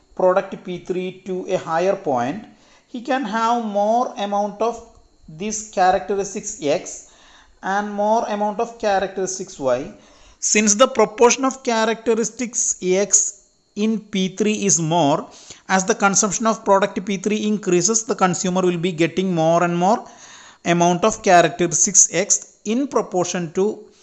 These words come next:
a particular quantity of characteristics Y. These are the, uh, concept of product arrays. Now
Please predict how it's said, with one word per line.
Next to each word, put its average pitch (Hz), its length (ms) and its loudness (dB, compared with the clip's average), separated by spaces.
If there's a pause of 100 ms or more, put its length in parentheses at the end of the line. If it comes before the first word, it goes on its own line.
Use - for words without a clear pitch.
(280)
a 180 60 -2
particular 180 600 2
quantity 156 500 -2
of 185 160 -6
characteristics 151 720 0
Y. 131 240 2 (2000)
These 233 280 -2
are 269 180 0
the, 269 120 -4
uh, 240 500 -2
concept 190 500 -4
of - 300 -8
product 165 540 0 (100)
arrays. 156 840 0 (280)
Now 277 420 -2